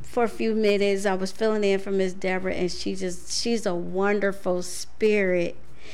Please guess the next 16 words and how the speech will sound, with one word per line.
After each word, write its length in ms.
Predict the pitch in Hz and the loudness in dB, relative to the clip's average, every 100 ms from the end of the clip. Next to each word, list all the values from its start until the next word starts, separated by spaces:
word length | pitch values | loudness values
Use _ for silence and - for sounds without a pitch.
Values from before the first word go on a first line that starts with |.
| - - - | -6 -6 -4
And 140 | 190 185 | 0 2
I 100 | 175 | 0
thank 460 | - 208 208 208 | 0 2 2 2
her 200 | - 190 | 0 0
so 360 | 185 - 190 196 | -2 -2 0 0
much 340 | 196 180 175 | 0 -2 -2
for 320 | - 175 175 175 - - - - - | -2 -2 -2 -4 -6 -8 -6 -8 -6
allowing 520 | - 180 190 196 190 | -2 0 2 2 2
me 100 | 185 | 0
this 240 | 185 180 - - | -2 -4 -4 -4
opportunity 680 | 180 190 - 202 185 175 170 | -4 -4 -2 0 0 0 -4
to 140 | 175 | -4
fill 440 | - - 196 196 - | -4 0 2 2 0
in 260 | 196 220 214 | 2 2 2
for 240 | 208 175 | -2 -4
her. 460 | 175 185 170 165 | -4 -4 -4 -4